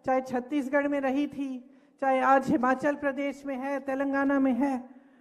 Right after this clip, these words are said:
वहाँ, वहाँ जो guarantee हमने चुनाव से पहले दी, उनको हम आज पूरा करके दिखा रहे हैं। आप कर्नाटका में किसी भी महिला से पूछ लीजिए, क्या वो free में बस यात्रा करती है?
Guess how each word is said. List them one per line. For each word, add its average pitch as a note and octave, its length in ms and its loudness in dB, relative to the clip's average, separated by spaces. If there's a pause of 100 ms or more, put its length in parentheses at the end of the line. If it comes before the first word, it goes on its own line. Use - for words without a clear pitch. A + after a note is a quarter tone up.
(200)
वहाँ, D4+ 440 2
वहाँ E4 500 -2 (460)
जो D#4+ 340 2
guarantee E4+ 540 2
हमने E4 320 -2
चुनाव D4 400 -2
से C#4+ 140 -8
पहले B3+ 340 -2
दी, B3 460 -6 (460)
उनको C#4+ 260 -2
हम C4+ 280 -2
आज C4 260 0
पूरा C4+ 340 -6
करके A#3 460 -4
दिखा F#3+ 300 -12
रहे F#3 120 -10
हैं। F3 320 -20 (580)
आप D4+ 360 4
कर्नाटका D4 680 4
में F4 180 0
किसी F4+ 280 4
भी G4 140 4
महिला F4+ 380 6
से F4+ 180 2
पूछ E4+ 320 0
लीजिए, A3+ 560 -2 (640)
क्या C4 120 8
वो C#4 220 8
free D#4 300 2
में D#4 180 2
बस C#4+ 240 0
यात्रा D4 380 2
करती C#4+ 360 -4
है? E4 240 -4